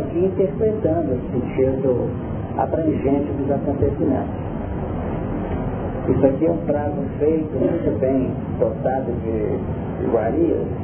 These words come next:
para falar de guerras, de revoluções, de terremotos, de desajustes sociais, et cetera. Mas,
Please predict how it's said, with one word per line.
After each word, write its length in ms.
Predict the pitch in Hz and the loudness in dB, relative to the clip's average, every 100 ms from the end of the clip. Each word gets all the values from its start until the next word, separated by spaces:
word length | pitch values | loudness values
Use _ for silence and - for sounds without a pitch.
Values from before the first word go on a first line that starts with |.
| - - - - - - - - | -6 -6 -6 -6 -6 -6 -4 2
para 140 | 151 | 2
falar 300 | 147 147 131 | 2 0 0
de 120 | 127 120 113 | 0 -4 0
guerras, 340 | 127 135 117 - - - - - - | 2 2 -2 -4 -6 -6 -6 -6 -4
de 60 | |
revoluções, 840 | 110 107 110 107 - 135 135 127 107 | 0 2 2 0 0 0 2 0 -2
de 140 | - | 0
terremotos, 720 | - 104 107 110 135 127 117 - - - - - - - - - - - - - | 0 0 0 2 2 2 -2 -4 -4 -6 -6 -6 -6 -6 -6 -6 -6 -4 -4 -2
de 120 | 104 | 0
desajustes 720 | 104 104 117 107 110 127 - - | 2 4 4 2 2 0 0 -2
sociais, 720 | 117 107 120 127 127 123 110 117 | -2 0 2 2 2 0 -2 -2
et 220 | 107 - | -4 0
cetera. 380 | 98 - - - - - - - - - - - 143 | 0 -2 -4 -6 -6 -6 -4 -6 -6 -6 -4 -2 2
Mas, 360 | 143 147 151 | 2 2 0